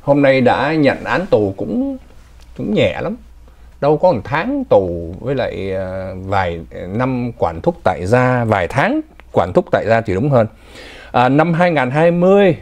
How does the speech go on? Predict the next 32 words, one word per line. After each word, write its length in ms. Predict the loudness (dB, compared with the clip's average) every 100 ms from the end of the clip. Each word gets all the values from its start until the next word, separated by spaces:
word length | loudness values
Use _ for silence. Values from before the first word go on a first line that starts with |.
| -8
à, 200 | -2 -2 2
cô 260 | 4 4 4
theo, 380 | 2 4 4 4
à, 200 | 2 0 -4 -8 -20 _
Đảng 260 | -2 -2
Cộng 240 | -2 -2 0
hòa 200 | 0 0
bảo 260 | 0 0
thủ 420 | 0 -2 0 -2 -4 -14 -20 -20 -20 -4
và 220 | 0 0
nghĩ 300 | 2 2 2
rằng 340 | 0 0 -2 0
việc 300 | 2 2 0 -14 -10
mình 560 | -4 0 0 0 -4 2
tìm 380 | 4 4 0 0
lấy 360 | 0 0 0
được 380 | 0 2 0 -2
một 240 | -2 -2 -4 -20 _ _ _ _ _ _
cái 100 | 2
gì 240 | 4 4
đó 100 | 4
bí 240 | 2 2 2
ẩn 360 | 0 -2 -8 -8 _ _ _ -20 _ _ _ _
thì 120 | 0
hy 280 | 2 4 4
vọng 360 | 2 0 -4 -12 -6
đóng 340 | 0 0 0
góp 340 | 2 2 2 -2
cho 120 | -2
cái 160 | 0 -2
việc 320 | 0 -2 -2
mà 180 | -4